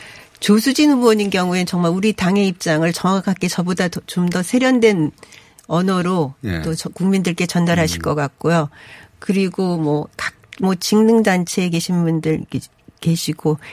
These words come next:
Speaker 1: 그리고 저기 항상 애완견 조유아 다니는, 그러니까 아, 애완견이라기보다는 안내견이죠. 조유아 다니는 김예리.
Speaker 2: 음, 그렇군요. 여러 분야의 분들이 계시고 경제학
Speaker 1: 네.
Speaker 2: 교수도 말씀하시고 지금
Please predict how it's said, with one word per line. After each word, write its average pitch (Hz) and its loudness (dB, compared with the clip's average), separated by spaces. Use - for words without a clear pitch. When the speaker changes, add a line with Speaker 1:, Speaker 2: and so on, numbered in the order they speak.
Speaker 1:
그리고 - -2
저기 - -8
항상 247 2
애완견 196 0
조유아 185 -2
다니는, 147 0
그러니까 160 -4
아, - 0
애완견이라기보다는 196 0
안내견이죠. 180 0
조유아 180 -4
다니는 160 -4
김예리. 170 -2
Speaker 2:
음, 87 -8
그렇군요. 98 -4
여러 117 2
분야의 127 0
분들이 104 0
계시고 95 -6
경제학 117 2
Speaker 1:
네. - -20
Speaker 2:
교수도 110 -2
말씀하시고 98 -2
지금 95 -2